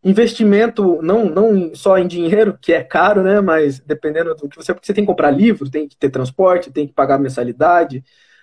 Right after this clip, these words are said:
mas o investimento de tempo, o investimento de projetos, né, investimento de sonhos que você tem e que a gente não tem noção na, na, na época, né?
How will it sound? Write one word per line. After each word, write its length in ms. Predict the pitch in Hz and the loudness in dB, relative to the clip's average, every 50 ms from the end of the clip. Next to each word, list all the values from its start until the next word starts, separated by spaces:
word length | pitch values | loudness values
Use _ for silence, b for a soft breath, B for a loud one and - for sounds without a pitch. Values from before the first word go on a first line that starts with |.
| b b | b b
mas 300 | 170 190 202 208 196 220 | 0 2 2 2 2 2
o 80 | 226 | 2
investimento 560 | 220 208 226 247 - - 226 240 247 247 - 208 | 2 2 2 0 0 0 2 2 2 2 0 -2
de 100 | 233 220 | -2 -2
tempo, 540 | - - 214 208 226 240 247 240 - 185 | -2 0 2 2 4 2 2 0 -2 -4
o 20 | 190 | -4
investimento 540 | 180 185 208 196 - 208 202 214 214 - 202 | -2 -2 -2 -2 0 0 2 2 0 -2 -4
de 340 | 180 202 214 214 202 196 185 | -4 0 0 2 2 2 0
projetos, 760 | 185 - 208 202 175 - 143 160 214 - - _ - 143 135 | 0 0 0 0 2 2 2 2 2 0 -4 _ -18 -14 -8
né, 240 | 131 147 175 220 220 - _ _ _ _ _ - | -4 -2 -2 -2 -4 -6 _ _ _ _ _ -6
investimento 560 | 160 180 190 196 - 190 196 208 202 202 196 | -2 0 0 0 0 0 2 2 0 0 -2
de 120 | 180 190 190 | -4 -4 -6
sonhos 760 | - - - 160 165 190 233 233 196 139 120 - - - _ _ _ _ _ | -6 -4 -2 0 2 2 2 2 2 0 -2 -6 -10 -16 _ _ _ _ _
que 100 | _ 165 | _ -4
você 320 | 165 165 151 - 160 156 147 | -2 -2 -2 0 0 -2 -2
tem 540 | - - - 165 175 208 233 233 202 - - | -2 -2 0 2 2 2 2 2 0 0 2
e 640 | 165 147 151 151 147 147 147 147 143 143 139 139 127 135 - - _ _ - | 4 4 6 6 4 4 4 4 4 4 4 2 0 -4 -8 -12 _ _ 0
que 60 | 220 | 2
a 40 | 208 | 4
gente 200 | 247 240 - 302 | 4 4 2 0
não 100 | 359 339 | 0 0
tem 220 | - 262 349 415 | 0 0 2 2
noção 340 | 392 285 - - 233 226 214 | 2 0 0 0 2 2 4
na, 320 | 202 185 160 147 143 - - | 4 2 2 0 -2 -4 -4
na, 220 | 151 151 147 147 | -2 0 0 2
na 160 | 151 160 160 | 2 2 2
época, 420 | 160 160 156 156 _ _ - 143 147 | 2 2 0 -2 _ _ -4 -2 -2
né? 180 | 156 170 185 | -2 -2 -4